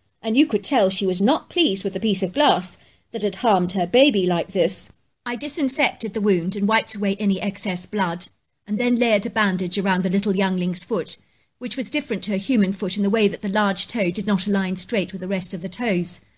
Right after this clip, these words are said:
The feet were human-like, but much more padded underneath,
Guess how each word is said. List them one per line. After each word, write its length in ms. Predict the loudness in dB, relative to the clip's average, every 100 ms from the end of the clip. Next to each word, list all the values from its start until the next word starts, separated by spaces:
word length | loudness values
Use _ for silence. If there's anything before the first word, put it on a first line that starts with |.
| _ _ _ -10
The 80 |
feet 300 | -4 -2 -2
were 140 | 0 0
human-like, 720 | 2 2 2 2 0 -2 -6 -20 -20 -4
but 160 | -2
much 260 | 0 0 0
more 160 | 0 -2
padded 520 | -2 0 2 0 0
underneath, 600 | 0 2 2 2 -2